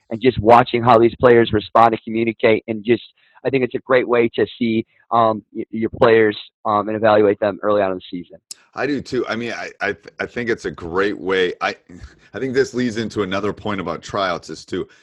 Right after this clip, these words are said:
Speaker 2: if I see something really bad, I'll step in, but I tend to not,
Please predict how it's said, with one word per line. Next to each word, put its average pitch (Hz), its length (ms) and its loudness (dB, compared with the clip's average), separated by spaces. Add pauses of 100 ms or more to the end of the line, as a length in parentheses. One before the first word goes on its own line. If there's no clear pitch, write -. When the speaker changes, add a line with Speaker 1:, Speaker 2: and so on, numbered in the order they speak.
(400)
Speaker 2:
if - 140 -12
I 107 280 -4
see 123 220 -10
something 101 440 -8
really 90 400 -4
bad, 85 360 -4
I'll 76 120 -8
step - 420 -8
in, 80 240 -12
but - 240 -16
I 98 240 -6
tend 110 540 -6
to 104 80 -8
not, 82 580 -8